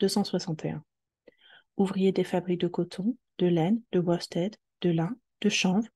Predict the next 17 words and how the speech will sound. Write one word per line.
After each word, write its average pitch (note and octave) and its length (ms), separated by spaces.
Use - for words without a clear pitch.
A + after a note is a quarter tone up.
de G#3 100
soie, F3+ 320
de F#3 80
dentelle, G3 480
et G3+ 60
ceux A#3+ 160
des G3+ 140
métiers F#3+ 300
à E3+ 80
bras, E3 320
six - 160
cent C4 160
quarante-deux G3+ 420
mille A3 240
six - 160
cent F#3+ 160
sept. - 480